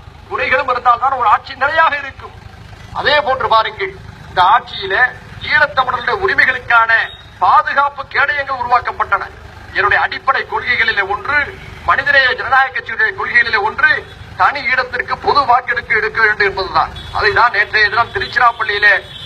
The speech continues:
முதலமைச்சர் டாக்டர் அம்மா அவர்கள் ஈழத்தமிழர்களுக்காக தனி வாக்கெடுப்பு நடத்தப்பட வேண்டும் என்ற கோரிக்கையை மீண்டும் வலியுறுத்தி பேசினார்கள்.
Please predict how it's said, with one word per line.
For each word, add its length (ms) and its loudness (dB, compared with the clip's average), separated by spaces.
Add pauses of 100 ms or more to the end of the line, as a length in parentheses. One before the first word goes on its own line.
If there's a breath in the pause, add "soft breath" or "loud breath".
முதலமைச்சர் 520 0
டாக்டர் 280 2
அம்மா 180 2
அவர்கள் 420 0 (420)
ஈழத்தமிழர்களுக்காக 1120 2 (400)
தனி 280 0
வாக்கெடுப்பு 560 2
நடத்தப்பட 600 0
வேண்டும் 420 2
என்ற 240 -4
கோரிக்கையை 460 0
மீண்டும் 320 0
வலியுறுத்தி 420 2
பேசினார்கள். 680 0